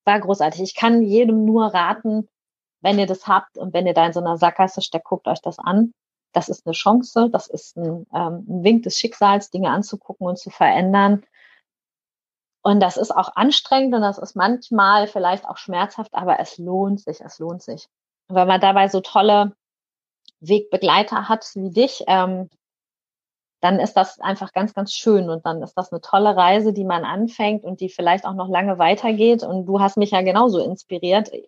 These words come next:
auch jetzt wieder, als du mir dann von deinem Online-Kurs erzählt hast und ich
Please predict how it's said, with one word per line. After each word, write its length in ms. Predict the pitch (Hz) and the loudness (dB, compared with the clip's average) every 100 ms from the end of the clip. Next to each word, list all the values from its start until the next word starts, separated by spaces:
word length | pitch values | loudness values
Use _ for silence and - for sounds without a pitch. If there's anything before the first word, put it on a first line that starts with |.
| - | -8
auch 160 | - 180 | -4 0
jetzt 360 | 190 285 - 160 | 0 0 -4 -8
wieder, 400 | 180 175 214 294 _ _ _ | -2 2 2 0 _ _ _
als 160 | 170 - | -18 -6
du 80 | |
mir 120 | 196 185 | -2 0
dann 180 | 185 | -2
von 160 | 196 185 | -4 -2
deinem 300 | 175 190 220 | 0 2 0
Online-Kurs 560 | 202 208 208 214 233 226 | 2 2 2 2 0 0
erzählt 380 | 196 - 214 | -4 -2 0
hast 160 | 208 202 | 0 -2
und 120 | 180 | -6
ich 140 | 190 | -8